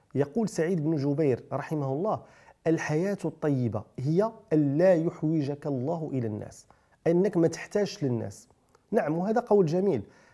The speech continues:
كان الإمام أحمد يقول: "اللهم كما صنت وجهي عن السجود لغيرك فصن وجهي عن المسألة لغيرك". كيف ما خليتيني كنسجد غير لك انت، خليني كنطلب غير انت، ما نطلب حتى شي واحد آخر. وهذا معنى جميل،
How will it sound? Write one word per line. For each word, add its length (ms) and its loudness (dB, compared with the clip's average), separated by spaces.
كان 140 6
الإمام 380 2
أحمد 420 -2
يقول: 480 2
"اللهم 460 0
كما 340 -2
صنت 380 0
وجهي 540 4
عن 260 4
السجود 560 2
لغيرك 600 2
فصن 380 0
وجهي 480 6
عن 200 0
المسألة 540 -2
لغيرك". 480 0
كيف 180 -4
ما 100 4
خليتيني 500 2
كنسجد 460 0
غير 160 4
لك 180 0
انت، 180 0
خليني 460 2
كنطلب 380 2
غير 140 4
انت، 200 0
ما 100 4
نطلب 200 2
حتى 100 -2
شي 140 -2
واحد 220 -4
آخر. 220 -10
وهذا 300 8
معنى 340 8
جميل، 420 4